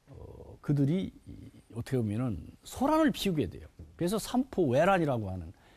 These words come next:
그러한 것들이 나는데, 삼포라고 하는 것은, 에, 일본인들이 살았던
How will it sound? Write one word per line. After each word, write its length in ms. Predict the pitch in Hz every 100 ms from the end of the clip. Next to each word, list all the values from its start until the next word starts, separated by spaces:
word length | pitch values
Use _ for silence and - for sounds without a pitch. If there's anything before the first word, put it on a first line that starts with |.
| _ _
그러한 300 | - 147 151
것들이 220 | 127 127
나는데, 340 | 120 92 101 151
삼포라고 600 | - 220 233 - 208 170
하는 140 | 135
것은, 240 | 123 208 285 - - - _ _ 135
에, 440 | 101 101 87 87
일본인들이 580 | 143 180 180 175 156 135
살았던 580 | 127 185 180 - 120